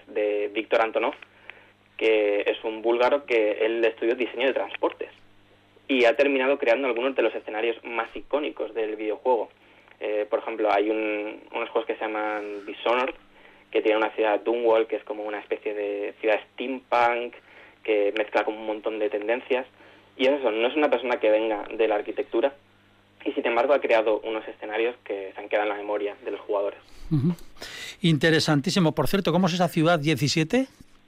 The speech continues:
Speaker 1: Sí, se llama Ciudad diecisiete. Es como un, en, digamos, en un futuro distópico, etcétera, eh, que han creado como, él, él creo que se inspiraba en arquitecturas checas y de,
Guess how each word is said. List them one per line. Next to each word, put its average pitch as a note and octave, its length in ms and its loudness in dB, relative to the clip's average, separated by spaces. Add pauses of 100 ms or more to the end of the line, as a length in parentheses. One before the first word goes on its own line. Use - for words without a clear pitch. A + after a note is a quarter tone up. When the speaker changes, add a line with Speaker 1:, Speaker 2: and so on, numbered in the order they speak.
(800)
Speaker 1:
Sí, C#3+ 160 4
se C#3 60 4
llama C#3+ 180 6
Ciudad C3 180 4
diecisiete. C3 540 2 (320)
Es - 120 -2
como C#3 180 0
un, B2+ 160 -2 (120)
en, G#2+ 540 -6
digamos, A2 240 2
en A2+ 80 -6
un A2 60 -6
futuro A2 360 -2
distópico, G#2+ 960 -2
etcétera, A2+ 420 -2 (440)
eh, G#2 480 0
que - 80 -2
han G#2 120 -2
creado G#2 320 4
como, G#2+ 300 -6
él, B2 380 0
él B2+ 140 0
creo C3+ 140 2
que C3+ 60 2
se B2+ 60 -6
inspiraba A#2 500 0
en G#2+ 80 -4
arquitecturas G#2 680 -4 (260)
checas A2 520 -4 (180)
y G#2+ 240 -6
de, G2 520 -4